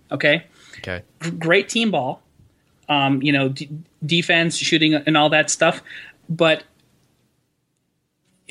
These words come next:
Speaker 1: what kind of formula are you going to have to come up with in order for them to beat Golden State here in the playoffs? That's what really matters. Okay?
Speaker 2: Oh, yeah.
Speaker 1: You know,
Speaker 2: See,
Speaker 1: you
Speaker 2: see
Speaker 1: know?
Speaker 2: that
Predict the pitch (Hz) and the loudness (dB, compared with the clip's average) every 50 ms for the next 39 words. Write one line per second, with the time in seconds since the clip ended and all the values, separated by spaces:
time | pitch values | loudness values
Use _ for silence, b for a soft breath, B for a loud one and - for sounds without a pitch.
0 | 147 - - 156 165 160 190 220 202 - - 233 240 233 - - 196 190 196 190 | -16 -14 -8 -6 -4 0 0 0 0 2 0 2 2 0 -2 0 0 0 2 2
1 | 190 180 175 160 147 151 147 147 160 170 180 175 156 - 165 143 - 160 156 - | 2 2 2 2 2 2 0 0 0 0 0 0 0 0 -2 0 -2 -4 -4 -4
2 | 139 - - 160 156 151 156 156 - 147 139 135 135 135 _ - - 143 143 143 | -8 -6 -2 0 2 2 0 0 0 0 2 2 0 -2 _ -2 0 2 2 4
3 | 147 151 147 139 - 156 143 139 143 143 139 143 - 147 135 131 131 - 170 170 | 4 2 0 0 0 0 0 2 2 0 0 -2 -4 -4 -4 -4 -4 -2 -2 -2
4 | 180 180 - - - B B B B B B B - 147 143 143 139 139 139 139 | 0 -2 -4 -6 -6 B B B B B B B -2 2 2 2 4 2 2 2
5 | 139 - 143 135 127 - 147 135 127 123 123 - 131 120 - - 220 233 - 269 | 2 0 0 0 0 0 0 0 0 -2 -2 -2 -2 0 2 0 0 2 2 2
6 | 226 180 165 147 143 127 113 107 98 95 - - 123 - - - _ _ - 135 | 2 4 2 2 2 2 0 -2 -8 -10 -8 -8 -8 -8 -10 -14 _ _ -6 -4
7 | 151 147 139 131 117 117 - 151 151 143 139 135 160 151 202 202 180 156 - 139 | -2 0 0 0 -2 -2 0 0 0 0 0 0 0 0 0 0 -2 -2 -4 -2
8 | 170 180 180 185 185 190 139 | -2 0 0 0 0 0 -2